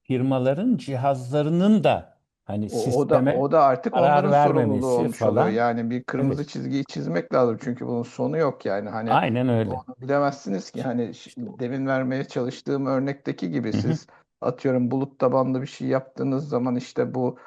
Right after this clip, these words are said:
Speaker 2: Chrome'un X versiyonunda çalışır dediğiniz zaman, e, siz daha piyasaya sürmeden başka bir versiyonu çıkmış oluyor. Yani onu sonsuz bir döngü içerisinde test etmek o anlamda mümkün değil.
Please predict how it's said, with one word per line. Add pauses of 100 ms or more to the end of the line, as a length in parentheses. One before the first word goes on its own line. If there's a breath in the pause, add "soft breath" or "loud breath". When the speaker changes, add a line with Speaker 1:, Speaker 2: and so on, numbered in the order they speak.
(280 loud breath)
Speaker 2:
Chrome'un
X
versiyonunda
çalışır
dediğiniz
zaman, (400 loud breath)
e,
siz
daha
piyasaya
sürmeden
başka
bir
versiyonu
çıkmış
oluyor.
Yani (320 soft breath)
onu
sonsuz
bir
döngü
içerisinde
test
etmek
o
anlamda
mümkün
değil.